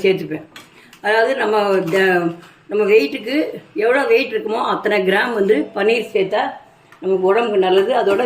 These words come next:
வெயிட் லாஸும் வரும்னு சொன்னாங்க. அதனால தினம் இந்த மாதிரி நான் பண்ணிட்டு இருக்கேன். நான் ஏதாவது ஒரு இதில் சேர்த்துருவேன் உணவுல.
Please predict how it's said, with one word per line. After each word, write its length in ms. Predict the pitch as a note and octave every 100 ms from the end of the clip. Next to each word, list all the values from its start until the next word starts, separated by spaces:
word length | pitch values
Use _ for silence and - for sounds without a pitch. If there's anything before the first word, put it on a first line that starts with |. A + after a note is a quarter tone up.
| G#3
வெயிட் 300 | A3+ - A#3+
லாஸும் 400 | G#3+ G#3+ A#3 A3+ G#3 F#3 D#3+ - - - - - - - -
வரும்னு 320 | F3 F#3+ A3+ G#3
சொன்னாங்க. 300 | F3+ F3 F3 A#3+ - -
அதனால 280 | F#3+ A#3 A#3 F#3+
தினம் 200 | G#3 A3+
இந்த 100 | F#3
மாதிரி 160 | F#3 F#3+
நான் 100 | E3+
பண்ணிட்டு 260 | D#3+ D#3+ D3
இருக்கேன். 220 | D3+ C#3+
நான் 260 | C3 C3 - - - - - F#3+
ஏதாவது 260 | A3 A#3 A3
ஒரு 100 | G3
இதில் 180 | G3 G3
சேர்த்துருவேன் 440 | F#3+ E3 D#3+ D#3 - E3
உணவுல. 300 | E3+ E3 D3